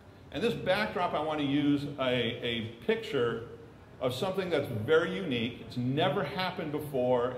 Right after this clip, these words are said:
in the entire I T history. And this backdrop really sounds like this. For the first time, we have four or maybe five generations of people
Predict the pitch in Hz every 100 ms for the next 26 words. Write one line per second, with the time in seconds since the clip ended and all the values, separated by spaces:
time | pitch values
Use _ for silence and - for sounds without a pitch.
0 | - 131 127 113 127 156 156 143 - 120
1 | 135 135 139 139 110 127 - - 98 76
2 | - - - - - - - - - -
3 | - - 123 202 202 196 214 - 160 147
4 | 156 151 135 - 139 131 127 107 110 101
5 | 90 - - - - - - - - -
6 | - - 165 147 - 196 202 214 - 208
7 | 185 104 90 - - - - - - -
8 | - - - - 131 220 190 175 156 147
9 | 147 139 139 - - - - - - 175
10 | 185 214 214 - - - 127 151 165 139
11 | - 170 170 190 190 135 156 147 135 139
12 | 143 127 110 113 - 131 131 127 95